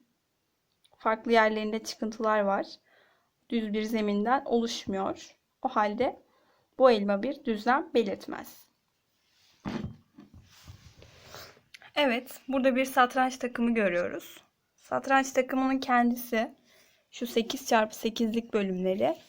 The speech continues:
bir düzlem belirtir. İçindeki kareler böyle siyah beyaz kareler. Onlar ise düzlemsel bir şekile örnektir. Evet, burada da bir tane kumaş var.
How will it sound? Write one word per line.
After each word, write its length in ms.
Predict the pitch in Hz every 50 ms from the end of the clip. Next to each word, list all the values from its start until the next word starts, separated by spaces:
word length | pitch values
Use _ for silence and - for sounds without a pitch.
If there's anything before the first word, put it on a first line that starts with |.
| _ _ _ _ _ _ _ _ -
bir 200 | 269 277 277 220
düzlem 400 | 220 226 208 208 247 277 294 277
belirtir. 600 | 254 233 208 202 185 185 - - - - - - - - _ _ _ _ - - - _ _ _ _ _ _ _ _ _ _
İçindeki 460 | - 233 - - 254 254 240 240 - -
kareler 600 | - 277 254 226 196 190 190 196 - - - - _ _ _ _ _ _ _ _ _ _ _ _ _ _ _ _ _ _ -
böyle 340 | - - - - - - - - - _ _ _ _ _
siyah 400 | - - - 233 208 202 202 202
beyaz 260 | - - - - -
kareler. 520 | - - 240 220 196 185 185 196 - - - - _ _ _ _ _ _ _ _ _ _
Onlar 340 | - - 254 262 269 262 240
ise 380 | - - - - - - 269 -
düzlemsel 1500 | 254 226 208 208 226 254 339 - - _ _ _ _ _ _ _ _ _ _ _ _ _ _ - - - 233 240 240 220
bir 100 | 233 277
şekile 400 | - - - 233 - 233 226 269
örnektir. 720 | - - 226 214 196 196 - - - - - - - - _ _ _ _ _ _ _ _ _ _ _ _ _ _ _ _ _ _ _ _ _ _ _ _ - - - - - - - - - _ -
Evet, 260 | 302 277 269 - -
burada 220 | 302 302 262 277 240
da 120 | 254 254
bir 80 | 294 -
tane 340 | - 294 254 247 269 269
kumaş 440 | 269 - 277 262 254 262 262 - -
var. 200 | 208 202 254 302